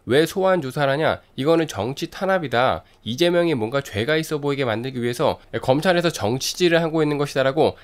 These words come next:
강하게 반발하면서 서면 조사로 답변을 제출했으니까 소환 조사를 해야 되는 이유가 없어진 것이라면서, 민주당과 이재명은 검찰의 소환 요구에 대해서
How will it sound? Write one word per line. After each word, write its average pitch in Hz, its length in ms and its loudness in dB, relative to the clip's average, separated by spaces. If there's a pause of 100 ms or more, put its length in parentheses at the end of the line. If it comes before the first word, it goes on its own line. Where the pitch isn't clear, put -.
(120)
강하게 156 420 0
반발하면서 135 880 0 (160)
서면 202 420 -2
조사로 151 500 -2 (140)
답변을 156 460 0
제출했으니까 131 840 -2 (160)
소환 202 420 2
조사를 170 340 0
해야 175 140 2
되는 151 300 0 (220)
이유가 143 340 2
없어진 156 420 -2
것이라면서, 131 720 -2 (260)
민주당과 156 580 2
이재명은 143 600 0 (200)
검찰의 165 440 2
소환 170 280 2
요구에 135 280 2
대해서 135 400 0